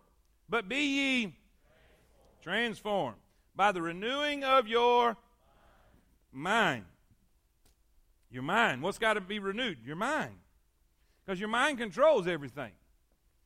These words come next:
Your mind controls your actions. "As a man thinketh in his heart, so is he." That's why, that's why Jesus said something about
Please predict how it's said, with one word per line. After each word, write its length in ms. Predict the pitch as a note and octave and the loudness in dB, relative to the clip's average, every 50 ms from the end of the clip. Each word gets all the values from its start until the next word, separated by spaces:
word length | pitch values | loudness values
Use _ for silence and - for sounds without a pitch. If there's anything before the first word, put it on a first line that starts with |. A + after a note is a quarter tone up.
| _ _ _ _ _ | _ _ _ _ _
Your 140 | - F3 F#3+ | -8 -6 -2
mind 300 | A3 B3+ C#4+ D4+ C#4 A3 | 2 2 2 2 2 0
controls 440 | A#3+ G#3+ - - C4 C4+ B3+ A3+ F#3 | -4 -6 -2 2 4 6 6 4 4
your 100 | A3+ A3+ | 2 4
actions. 600 | B3 C#4+ B3+ F3 - - E3+ C3+ A#2+ - - - _ _ _ _ _ _ _ _ _ - | 6 4 4 2 -4 -12 -12 -12 -14 -16 -20 -20 _ _ _ _ _ _ _ _ _ 0
"As 200 | - A#3 A3 F#3+ | 2 2 2 2
a 60 | A#3+ | 0
man 480 | A#3+ B3 C#4 D4 D4+ D4 C#4+ B3+ A3+ - _ _ _ _ - - - | -2 0 0 0 2 2 2 0 -2 -6 _ _ _ _ -12 -4 0
thinketh 400 | C#4+ D#4 D#4+ - D4+ C#4+ G#3 B3 | 0 0 0 0 -4 -4 -4 -2
in 140 | C#4 C#4 B3+ | -2 0 0
his 160 | A3+ F#3 - | -2 -2 0
heart, 420 | - D4 D#4 D4 B3 A#3 A3 - - - _ _ _ _ _ _ | 4 6 8 8 8 6 4 0 -8 -20 _ _ _ _ _ _
so 460 | - - - - - C4 C4 B3 B3+ | -20 -20 -10 -2 4 6 6 6 6
is 200 | C4+ B3 F3+ - | 4 0 -2 -2
he." 260 | E3 D#3+ C3 G2+ - - _ _ _ _ _ _ _ _ _ _ _ _ _ _ _ _ _ _ _ _ _ _ _ _ _ _ _ _ _ _ _ - | -4 -6 -6 -6 -12 -20 _ _ _ _ _ _ _ _ _ _ _ _ _ _ _ _ _ _ _ _ _ _ _ _ _ _ _ _ _ _ _ 0
That's 240 | G#3 B3 D4+ C#4+ D4+ | 4 4 4 4 2
why, 280 | D#4 D4+ D4 C4+ A3+ - - - - | -2 0 2 2 0 -2 -4 -10 -6
that's 140 | - C#4 D4+ | -4 -4 0
why 160 | E4+ D#4+ D4 | 2 2 2
Jesus 360 | A3 G3+ C4 C#4 C4 A#3 F#3 - | 2 0 -4 -6 -6 -6 -6 0
said 260 | C4+ C4+ C4 G3 - | 2 2 2 2 0
something 320 | - C4 C4+ G#3+ G#3+ A#3 | -2 -4 -4 -4 -4 -10
about 340 | A3+ G#3 A3+ A#3 A3 F#3+ | -6 0 2 2 2 2